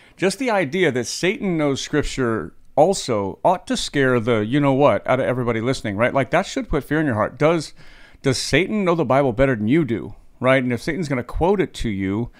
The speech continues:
uh, what's that gonna do for your understanding of things in faith, right? So, yes, Jesus uses Scripture. In fact, the, you know, to answer your question, he quotes Deuteronomy again.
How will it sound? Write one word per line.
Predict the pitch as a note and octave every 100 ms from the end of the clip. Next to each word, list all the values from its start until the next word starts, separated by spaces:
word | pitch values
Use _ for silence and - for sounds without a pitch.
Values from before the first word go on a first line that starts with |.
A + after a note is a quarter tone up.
| - - - -
uh, | A2 C#3+
what's | B3+ D4
that | C#4
gonna | A#3 F#3
do | F3 F3
for | B2
your | G#2 A#2+ D3
understanding | C3+ A#2 - A#2 A#2 A2+
of | G2+ F#2+
things | C3 F#2+ G#2
in | G2
faith, | F#3+ D3+ -
right? | C3+
So, | - C#3 A#2+ - - - -
yes, | E3 D#3 -
Jesus | F3 G#3 A#3+ G3
uses | G3 G#3
Scripture. | - A#2+ - A#2+
In | C#3 C3+
fact, | - F#3 D#3+ C3 - - - _ _ _ -
the, | C3+ A#2 A2+
you | B2+ B2+
know, | G#2
to | B2
answer | C3 A#2+
your | A#2+
question, | - F#3+ - B2+ - - - _
he | D3+
quotes | - F3+ F3 -
Deuteronomy | B2+ D3 C3+ C3 B2+ B2 A#2 -
again. | A2+ G#2+ F3 G#2+ D#2+